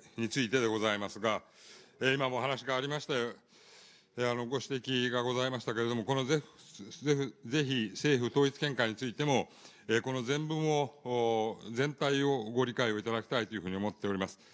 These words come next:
えー、中段のところでも、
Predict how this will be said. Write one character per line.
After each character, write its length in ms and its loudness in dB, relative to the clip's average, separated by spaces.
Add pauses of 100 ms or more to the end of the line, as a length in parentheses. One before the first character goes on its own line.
(380)
え 60 0 (100)
ー、 60 4
中 180 -2
段 140 2
の 80 -4
と 100 -6
こ 80 0
ろ 120 0
で 100 0 (560)
も、 240 2